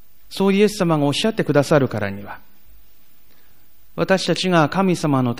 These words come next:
民の一員であるということは確かなことなんです。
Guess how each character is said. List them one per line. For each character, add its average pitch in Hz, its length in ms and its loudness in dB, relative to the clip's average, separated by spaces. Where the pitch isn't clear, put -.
民 156 120 4
の 127 120 2
一 - 160 -6
員 165 140 4
で 165 80 4
あ 165 80 6
る 147 120 6
と 117 100 -4
い - 20 2
う 104 40 -2
こ 127 120 -2
と 156 100 2
は 113 120 0
確 - 280 -4
か 262 80 2
な 156 120 2
こ 104 120 -6
と 90 100 -6
な 82 100 -10
ん - 100 -16
で - 80 -16
す。 - 180 -18